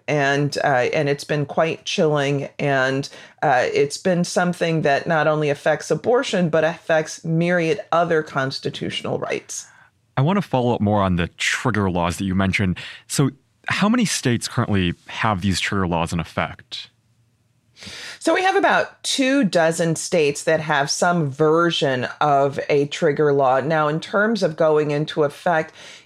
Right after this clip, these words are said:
Speaker 1: it, you know, it's a moving target, right? So right away, there were just above a dozen of states that right away had laws that would go into effect. But there are num-, there are two, over two dozen states, um, that have trigger laws of some sort.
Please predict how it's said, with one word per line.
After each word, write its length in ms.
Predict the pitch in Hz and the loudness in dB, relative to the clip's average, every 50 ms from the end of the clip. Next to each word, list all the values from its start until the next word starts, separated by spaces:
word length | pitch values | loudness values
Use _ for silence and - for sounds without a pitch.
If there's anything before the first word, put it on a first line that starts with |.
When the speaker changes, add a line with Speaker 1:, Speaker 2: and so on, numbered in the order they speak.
| _ - | _ -2
Speaker 1:
it, 360 | - 202 208 196 - - - - _ _ _ | 0 0 0 0 -2 -14 -20 -20 _ _ _
you 140 | - 190 - | -4 -4 0
know, 140 | - 226 226 | 2 2 2
it's 180 | 202 190 - 240 | 2 0 0 2
a 60 | 208 | 2
moving 420 | 202 208 220 269 294 359 359 302 | 4 4 2 2 0 -2 -4 -4
target, 680 | - - - 202 185 208 311 262 170 131 87 - - - - | -4 -2 0 2 2 2 2 2 0 0 0 0 -4 -4 -4
right? 320 | - 73 98 160 160 - | -2 0 0 0 0 -2
So 220 | - - 185 170 156 | 0 0 2 2 2
right 300 | 139 151 165 160 170 185 | 2 2 2 2 2 2
away, 420 | 190 175 147 156 143 143 143 147 | 0 0 2 2 2 2 2 2
there 220 | 151 147 151 147 143 | 2 2 0 0 0
were 460 | 143 147 143 139 139 143 139 139 - - | 0 0 2 2 4 2 2 0 -2 -4
just 320 | - 175 160 160 - - | -2 -2 -2 -2 -2 -2
above 320 | 165 143 - 147 143 135 | -2 0 2 2 2 2
a 80 | 147 135 | 0 -2
dozen 560 | 131 127 120 143 131 143 139 - 160 143 139 | -2 0 0 2 2 2 0 0 -2 0 -2
of 100 | 131 127 | -2 -4
states 380 | - - - 139 131 139 - - | -4 -2 0 0 0 0 -2 -2
that 160 | 139 120 - | -2 -2 0
right 260 | 131 135 151 143 147 | 0 0 2 2 2
away 300 | 143 113 135 139 117 113 | 0 0 0 0 0 0
had 240 | 147 156 127 117 - | -2 -2 -2 -2 0
laws 300 | 127 131 120 110 104 - | 0 0 2 0 0 0
that 160 | - 95 87 | -2 -2 0
would 180 | - 135 131 - | 0 -2 -2 0
go 240 | 147 143 143 143 143 | 0 2 2 2 0
into 300 | 135 139 - - 151 135 | 0 -4 -4 -2 -2 -2
effect. 440 | 123 - - - 202 180 185 185 | -2 -2 -2 0 0 0 0 0
But 160 | - 175 147 - | -2 -4 -2 0
there 180 | 208 220 220 | 0 2 2
are 60 | 220 | 2
num-, 320 | 202 190 185 180 180 196 202 | 2 2 2 2 0 0 -2
there 160 | - 190 165 | -2 -2 -2
are 40 | 160 | -2
two, 280 | - - - 311 311 - - | -4 -6 -4 -4 -2 -2 -2
over 200 | - - 180 185 | -2 -2 -2 -2
two 160 | 175 - 277 269 | -4 -4 -2 -2
dozen 320 | 247 185 151 170 139 123 | 0 0 0 -2 -4 -6
states, 480 | - - - 127 123 104 - - - - - - - - - - - | -6 -4 -2 -2 -2 -2 -4 -6 -14 -18 -16 -18 -18 -18 -14 -6 -2
um, 380 | - 160 160 147 139 139 123 - | 0 0 2 2 2 0 -2 -4
that 360 | - 160 156 156 147 131 - | -4 0 0 2 2 0 -2
have 580 | - - - - 180 156 156 156 151 147 151 - - _ _ _ _ _ | -4 -8 -8 -4 -2 0 2 2 0 0 -2 -8 -14 _ _ _ _ _
trigger 600 | - - - - - 196 196 185 156 160 151 147 | -10 -10 -6 -2 0 2 2 2 2 2 2 2
laws 400 | 147 147 147 139 135 131 139 135 | 2 2 2 2 2 2 0 -2
of 200 | - - 143 143 | -2 -4 -4 -4
some 280 | - - - 165 151 156 | -4 -2 -2 -2 0 -2
sort. 460 | 151 - - - 185 165 147 139 - | -4 -4 -2 0 0 2 2 0 -2